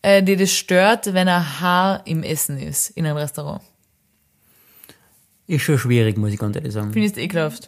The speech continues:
Speaker 2: Ja, ist schon grausig.
Speaker 1: Und würdest du das Restaurant auch nicht mehr weiterempfehlen?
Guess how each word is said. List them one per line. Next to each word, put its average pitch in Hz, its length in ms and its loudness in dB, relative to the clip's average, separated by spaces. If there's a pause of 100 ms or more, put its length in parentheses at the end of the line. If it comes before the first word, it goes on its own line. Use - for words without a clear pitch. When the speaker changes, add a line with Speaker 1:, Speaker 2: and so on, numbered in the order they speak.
(140)
Speaker 2:
Ja, 123 200 4
ist 113 100 0
schon 110 100 -6
grausig. 101 420 -4
Speaker 1:
Und 202 200 2
würdest 214 280 2
du 196 40 -2
das 190 160 -2
Restaurant 185 580 2
auch 180 60 2
nicht 175 100 2
mehr 175 140 2
weiterempfehlen? 196 720 0